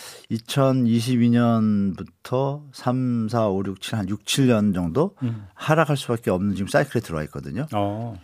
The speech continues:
Speaker 1: 근데 이제 저는 이제 시작이라고 보는 거죠, 지금이.
Speaker 2: 예.
Speaker 1: 조정을 안 거치면 이제 아시겠지만 그 금융의 어떤 버블 현상이 일어나-, 났을 때
Speaker 2: 그렇죠.
Speaker 1: 어느 정도의 조정 현상이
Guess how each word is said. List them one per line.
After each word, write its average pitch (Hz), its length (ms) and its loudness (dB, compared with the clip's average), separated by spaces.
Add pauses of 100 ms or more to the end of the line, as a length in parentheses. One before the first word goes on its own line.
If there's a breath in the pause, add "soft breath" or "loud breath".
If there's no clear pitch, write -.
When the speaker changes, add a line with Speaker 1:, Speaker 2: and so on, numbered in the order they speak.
Speaker 1:
근데 113 220 0
이제 113 100 4
저는 135 260 4
이제 123 80 4
시작이라고 151 440 2
보는 117 220 2
거죠, 85 180 -2
지금이. 87 640 -6
Speaker 2:
예. 92 320 -2
Speaker 1:
조정을 151 360 4
안 113 140 6
거치면 117 640 2 (540 soft breath)
이제 90 320 -6
아시겠지만 104 1120 -2
그 76 460 -10
금융의 127 320 4
어떤 98 300 0
버블 113 300 0
현상이 110 300 0
일어나-, 78 260 -6
났을 85 380 -6
때 - 180 -10
Speaker 2:
그렇죠. 87 380 -8 (160 loud breath)
Speaker 1:
어느 107 200 2
정도의 120 220 4
조정 113 360 2
현상이 104 420 0